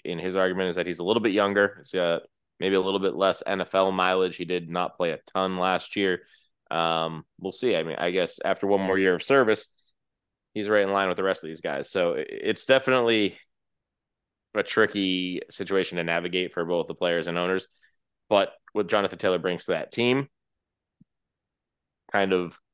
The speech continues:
I don't wanna say bigger than what a lot of, uh, o-, other players have, 'cause you have the Austin Eckler's of the world that are probably doing the most that anybody can possibly do. But potentially what J T's contract situation hinges on is any potential success that Anthony Richardson can have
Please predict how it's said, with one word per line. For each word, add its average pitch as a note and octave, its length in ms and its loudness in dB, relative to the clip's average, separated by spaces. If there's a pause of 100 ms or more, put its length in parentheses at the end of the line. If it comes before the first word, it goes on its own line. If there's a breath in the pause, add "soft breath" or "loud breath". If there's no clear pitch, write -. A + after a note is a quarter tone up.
(580)
I - 20 -4
don't F#2+ 80 0
wanna F2+ 100 0
say F2+ 140 -2
bigger E2+ 640 0
than F2 200 -2
what F2 100 2
a E2 60 0
lot E2 220 2
of, D#2 180 -8
uh, D#2+ 420 -2
o-, E2+ 60 -2
other E2+ 580 -2 (340)
players F2 260 0
have, E2+ 200 2
'cause E2 160 -6
you E2+ 60 -2
have D#2+ 100 -2
the E2+ 120 -2
Austin E2+ 280 -2
Eckler's E2+ 260 -4
of D#2+ 120 -6
the E2 80 -4
world E2 300 -2
that D#2+ 120 -2
are D#2 60 -2
probably D#2+ 300 -2
doing E2 220 -4
the D#2+ 60 -8
most D#2+ 220 -6
that E2 80 -6
anybody D#2+ 260 -4
can - 120 -16
possibly D#2 380 -8
do. F#2 300 2 (600 loud breath)
But F#2 220 2 (760)
potentially A2 560 2
what F#2 220 4 (340)
J G#2 180 2
T's G2+ 260 -2
contract E2+ 640 -2 (220)
situation F2 520 -2
hinges E2 340 -4
on E2 320 -2
is E2+ 320 -4 (140)
any F#2 200 0
potential E2+ 420 -4
success - 420 -4
that E2+ 120 -4
Anthony E2 300 -4
Richardson E2+ 460 -6
can D2+ 100 -10
have D#2+ 320 -4